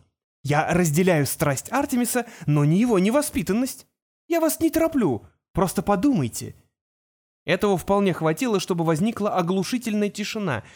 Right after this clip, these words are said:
даже посреди кризиса. Похоже, никак на Орионе не сказывавшегося. Первым заговорил Жеребкинс. «Что это у тебя с лицом, капитан Малой? Что творится в твоей голове?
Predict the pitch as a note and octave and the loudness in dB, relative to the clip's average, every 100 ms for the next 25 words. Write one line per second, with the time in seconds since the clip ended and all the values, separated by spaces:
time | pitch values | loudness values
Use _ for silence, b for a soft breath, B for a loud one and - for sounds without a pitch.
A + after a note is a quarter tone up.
0 | B D3+ D#3 C#3 D3+ C#3+ D#3 D#3 F3 G#3+ | B -2 0 0 -2 -2 -2 -2 -2 0
1 | F3 A#2+ - F#2+ - _ _ _ D#3 F#3 | 0 -2 -6 -12 -16 _ _ _ -4 -2
2 | F#3 E3+ D3+ G3 F3+ E3+ D3+ D3 F3+ F#3 | 0 2 2 0 2 2 2 2 2 2
3 | E3+ D#3+ - D3+ B2+ A2+ - G2+ - F2+ | 0 0 -2 -2 -2 -8 -10 -14 -14 -18
4 | _ _ _ _ _ F#3 A3+ A3 E3+ E3+ | _ _ _ _ _ -2 0 2 2 2
5 | E3+ F3+ E3 F3+ C#3 - G#2+ - - _ | 2 2 2 2 0 -2 -10 -10 -18 _
6 | _ _ _ - A#3+ B3 G#3 G3+ F3 F3+ | _ _ _ -4 -2 2 0 0 -6 0
7 | G#3 - A3+ A3+ E3 C3+ C#3+ - C#3 D3 | 0 0 -2 2 0 0 -2 -2 0 2
8 | C#3+ A#2 G2+ _ _ _ _ - - F#4+ | 0 -2 -6 _ _ _ _ -14 -6 -2
9 | G4 F#4+ F4+ E4+ - D#4+ C#4+ C#4+ C4+ C3 | 2 2 2 -2 0 0 2 2 2 0
10 | A2 | -4